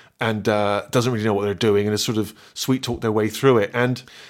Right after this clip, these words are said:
and that character was always in the script. And, and then if you've got me on set anyway, why am I gonna cast someone to play that character? I may as well do it myself. It's very much in my wheelhouse. And so I ended up putting on another bad suit and, and playing it. But,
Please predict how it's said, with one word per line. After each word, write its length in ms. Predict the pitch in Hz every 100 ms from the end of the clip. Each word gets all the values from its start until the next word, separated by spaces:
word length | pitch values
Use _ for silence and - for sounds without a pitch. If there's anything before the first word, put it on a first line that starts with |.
| - -
and 120 | 156
that 140 | 165 156
character 260 | 170 156
was 100 | 147
always 180 | 160 135
in 80 | 127
the 80 | 120
script. 300 | - 147 127
And, 80 |
and 160 | 131 135
then 160 | 143 139
if 180 | 139 -
you've 140 | 156
got 200 | 165 156
me 100 | 127
on 180 | 117 113
set 300 | - 117 104
anyway, 520 | 127 120 92 87 101
why 240 | 117 143 151
am 80 |
I 80 | 151
gonna 180 | 139 135
cast 380 | - 139 127 -
someone 340 | 117 104 98
to 100 | -
play 280 | - 110 107
that 180 | 101 -
character? 340 | 104 85 -
I 80 | 107
may 140 | 120
as 140 | 117 104
well 80 | 95
do 120 | 98
it 80 | -
myself. 380 | 92 - 98
It's 160 | 107 -
very 180 | - 110
much 200 | 95 107
in 60 |
my 120 | 98 92
wheelhouse. 580 | 101 98 95 - - - - - - - - -
And 120 | 104
so 120 | 120
I 60 | 117
ended 140 | 117
up 100 | -
putting 180 | 117 107
on 80 | 110
another 260 | 110 104 92 - -
bad 240 | 117 104 -
suit 400 | - 104 - 107
and, 240 | 101 - _ -
and 120 | 104
playing 280 | 135 131 101
it. 140 | -
But, 180 | 143